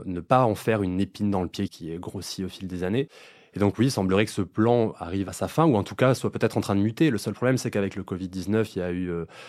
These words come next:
une nouvelle vague de surveillance, et cetera. Donc on arrive à un point où... Euh, on sait encore moins ce qui se passe dans cette région-là, n-, qui a été, euh, et la situation a notamment été éclipsée par le covid dans la région. Donc en fait,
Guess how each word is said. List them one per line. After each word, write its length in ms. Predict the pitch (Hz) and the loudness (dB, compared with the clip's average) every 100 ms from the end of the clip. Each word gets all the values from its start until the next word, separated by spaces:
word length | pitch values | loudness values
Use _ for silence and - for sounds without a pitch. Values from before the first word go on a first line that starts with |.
| - | -14
une 80 | 98 | -6
nouvelle 300 | 101 101 101 | -2 2 2
vague 400 | 95 95 110 98 | 2 2 2 2
de 100 | 95 | -4
surveillance, 880 | 90 - 98 104 104 107 107 107 - | -6 -4 -2 0 2 2 2 0 -6
et 60 | 101 | -10
cetera. 560 | 101 90 92 135 156 | -10 -6 0 2 2
Donc 420 | 110 98 101 - - | 0 -4 -6 -10 -10
on 140 | 104 95 | -4 -2
arrive 260 | 92 101 | 0 0
à 60 | 95 | 0
un 140 | 87 | -2
point 440 | 82 - 123 139 139 | -6 0 4 4 2
où... 220 | 104 107 | 0 2
Euh, 200 | 92 90 - - - - - _ _ - | 2 -2 -6 -20 -20 -20 -20 _ _ -6
on 160 | 95 | -4
sait 160 | 85 107 | -2 0
encore 300 | 92 104 98 | 2 2 2
moins 300 | 104 123 131 | 4 4 2
ce 80 | - | -2
qui 100 | - | -12
se 100 | - | -4
passe 360 | 98 95 - | -4 -4 -10
dans 120 | - 85 | -12 -12
cette 200 | - - | -12 -10
région-là, 600 | 92 85 87 104 127 101 | -6 -2 2 2 2 0
n-, 480 | 95 95 90 90 82 - | -4 -4 -4 -6 -10 -10
qui 140 | 87 | -8
a 20 | |
été, 220 | 87 95 | -4 -2
euh, 420 | 92 85 85 82 80 | 0 -2 -4 -6 -6
et 60 | |
la 100 | 87 | -6
situation 360 | 85 - 90 95 | -6 -6 -4 -2
a 20 | |
notamment 320 | 87 87 90 | -2 -2 -2
été 320 | 90 - 92 87 | -2 -2 -4 -4
éclipsée 320 | 92 95 98 | -6 -6 -4
par 140 | - | -2
le 80 | 85 | -4
covid 260 | - 98 95 | -4 -4 -4
dans 160 | 98 | -2
la 80 | 92 | -2
région. 320 | 101 104 135 | -2 -2 0
Donc 140 | 107 90 | 0 -2
en 60 | |
fait, 200 | - 104 | -2 -4